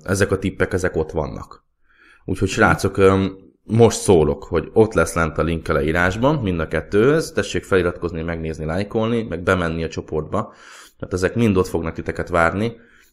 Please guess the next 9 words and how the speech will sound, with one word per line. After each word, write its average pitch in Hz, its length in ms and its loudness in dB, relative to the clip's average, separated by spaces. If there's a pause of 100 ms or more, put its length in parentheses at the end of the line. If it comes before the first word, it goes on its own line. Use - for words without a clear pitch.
(140)
all 98 240 4
the 85 100 0
way, 92 420 4
all 87 80 0
the 87 100 -6
time. 101 440 2 (720)
Ö, 92 380 6 (120)
ami 107 200 4
pedig, 107 360 2